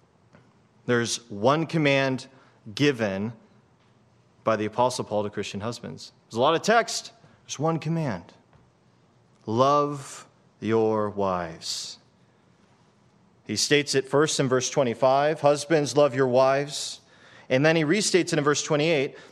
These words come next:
"Husbands should love their wives." And then again in verse thirty-three,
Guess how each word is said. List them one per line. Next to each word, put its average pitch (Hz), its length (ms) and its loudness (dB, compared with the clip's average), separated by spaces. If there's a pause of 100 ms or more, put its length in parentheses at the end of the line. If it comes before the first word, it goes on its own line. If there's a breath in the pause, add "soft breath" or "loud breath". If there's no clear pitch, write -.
(180 loud breath)
"Husbands 175 640 2
should 147 360 0
love 135 240 2
their 165 140 4
wives." 160 760 0 (160 loud breath)
And 127 140 2
then 147 120 4
again 139 280 2
in 131 80 0
verse 123 240 -2
thirty-three, 104 720 -4